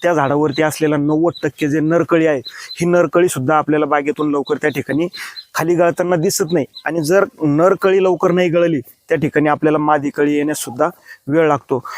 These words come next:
अनेक शेतकऱ्यांचा एकच प्रश्न आहे की बागांमध्ये आता भरपूर नरकळी निघाली, मादी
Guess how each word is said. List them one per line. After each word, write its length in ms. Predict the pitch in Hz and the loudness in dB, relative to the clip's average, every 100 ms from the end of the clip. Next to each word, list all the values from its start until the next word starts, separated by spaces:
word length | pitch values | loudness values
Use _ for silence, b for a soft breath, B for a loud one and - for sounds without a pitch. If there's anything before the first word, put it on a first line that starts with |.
| B B - - | B B -20 -6
अनेक 260 | 147 208 208 | -2 -2 0
शेतकऱ्यांचा 580 | 180 - 175 175 170 | -2 0 0 0 0
एकच 320 | 175 175 196 - | 0 0 -2 0
प्रश्न 280 | 180 - | -2 2
आहे 200 | 170 156 175 _ _ - 784 - | 0 0 -4 _ _ -20 -18 -6
की 80 | 139 | -2
बागांमध्ये 720 | 135 147 185 185 180 156 151 - _ _ _ - | 0 2 2 2 2 2 -2 -4 _ _ _ -8
आता 220 | 139 175 | -2 -2
भरपूर 420 | 151 143 131 175 175 | 0 -2 0 2 4
नरकळी 380 | 180 - 175 | 2 2 0
निघाली, 360 | 175 180 160 165 | 2 2 2 2
मादी 340 | 160 165 156 | 0 0 0